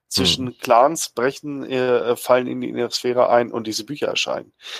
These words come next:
Speaker 1: Und das finde ich aber auch ist ein spannendes Element, weil man dadurch die Fantasie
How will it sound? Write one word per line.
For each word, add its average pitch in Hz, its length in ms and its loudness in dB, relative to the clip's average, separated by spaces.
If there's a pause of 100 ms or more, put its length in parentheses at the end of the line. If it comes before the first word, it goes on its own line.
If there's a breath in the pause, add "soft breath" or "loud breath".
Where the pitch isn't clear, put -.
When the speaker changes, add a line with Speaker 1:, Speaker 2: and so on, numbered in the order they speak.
(160 loud breath)
Speaker 1:
Und 110 100 0
das 113 160 4
finde 180 240 2
ich 147 140 4
aber 131 160 6
auch 117 180 2
ist 135 160 -4
ein 120 100 -6
spannendes 131 560 0
Element, 123 560 -2
weil 117 160 2
man 117 220 0
dadurch 120 300 2
die - 100 -12
Fantasie 120 600 -4